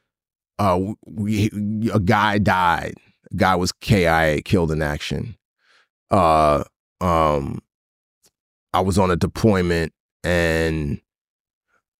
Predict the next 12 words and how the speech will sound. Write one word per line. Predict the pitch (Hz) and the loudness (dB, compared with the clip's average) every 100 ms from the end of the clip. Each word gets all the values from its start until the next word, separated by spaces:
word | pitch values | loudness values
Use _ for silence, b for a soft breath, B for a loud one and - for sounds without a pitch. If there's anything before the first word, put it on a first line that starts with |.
| _ _ | _ _
I | 82 | -4
was | 95 | -2
supposed | - - 117 - | 0 2 2 2
to | 107 | 0
be | 82 110 104 101 92 - | 2 0 2 0 -2 -4
in | 92 90 | -4 -2
one | 101 107 | 0 0
country | 104 110 90 - 92 85 87 - _ _ _ _ _ _ _ _ | 0 0 -2 -2 -2 -2 -4 -10 _ _ _ _ _ _ _ _
but | - 98 87 82 - _ - | -2 2 2 0 -6 _ -4
I | |
got | 92 95 82 | 0 0 -2
pulled | - 113 98 95 85 | 0 2 2 2 -2